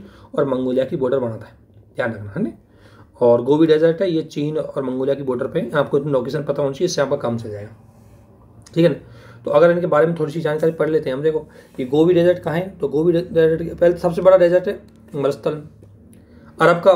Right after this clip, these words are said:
पठार तो हो गया, अरब का पठार भी मरुस्थलीय क्षेत्र आपको पता है,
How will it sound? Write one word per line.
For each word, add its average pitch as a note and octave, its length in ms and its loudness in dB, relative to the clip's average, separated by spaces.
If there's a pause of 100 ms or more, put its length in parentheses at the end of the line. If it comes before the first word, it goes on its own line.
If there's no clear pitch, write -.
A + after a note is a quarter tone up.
पठार E3 280 0
तो E3 100 2
हो D3 60 -2
गया, G3 200 -2 (340)
अरब F#3+ 200 2
का E3+ 80 4
पठार D#3 280 0
भी E3 80 0
मरुस्थलीय D#3 400 0
क्षेत्र D#3 240 -6
आपको D#3 180 0
पता - 180 -6
है, E3+ 120 -14